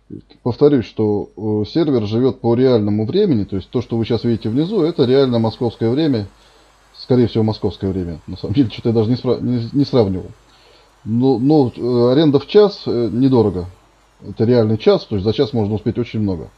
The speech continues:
Ну и вот мы подъехали к месту моей новой работы. Пойдемте посмотрим, как это будет выглядеть, что мы будем делать. Пока, как выглядит, мне нравится.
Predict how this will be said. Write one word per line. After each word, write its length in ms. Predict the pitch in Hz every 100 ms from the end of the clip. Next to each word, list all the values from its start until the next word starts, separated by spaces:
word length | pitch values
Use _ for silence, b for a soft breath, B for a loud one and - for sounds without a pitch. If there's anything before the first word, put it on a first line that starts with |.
| _ 117
Ну 80 |
и 40 | 147
вот 140 | 175
мы 100 | 156
подъехали 520 | 143 139 147 120 107
к 100 | -
месту 280 | 123 117 -
моей 440 | 110 110 107 104 -
новой 320 | 113 117 107 110
работы. 420 | 123 190 190 165 _ b b b
Пойдемте 320 | - 139 131
посмотрим, 460 | 127 117 139 120 110
как 160 | 120
это 140 | 113 127
будет 160 | 117
выглядеть, 300 | 135 139 98
что 160 | - 127
мы 120 | 117
будем 300 | 104 104 107
делать. 380 | 104 90 - - _ _ _ _ _ _ _
Пока, 340 | 110 - 180 180
как 220 | 143 160
выглядит, 320 | 170 147 123
мне 160 | 123 143
нравится. 540 | 131 107 95 -